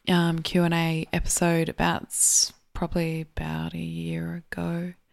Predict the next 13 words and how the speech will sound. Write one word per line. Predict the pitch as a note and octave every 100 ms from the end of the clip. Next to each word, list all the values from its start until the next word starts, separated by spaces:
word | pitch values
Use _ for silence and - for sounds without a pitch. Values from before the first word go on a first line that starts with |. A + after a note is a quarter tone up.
| _ _ - - - - -
and | F#3+ F3+ F3
it | E3
was | F3 E3+
all, | D#3+ D#3 D#3 -
um, | E3 D#3+ D#3 D#3 E3+ -
it |
w-, | D#3+ F3+
didn't | F#3 E3
have | E3+ E3+
any | E3+ D#3+
politicians | E3 E3 - E3 - E3 D3+
that | D#3+
had, | D3+ D3+ D3+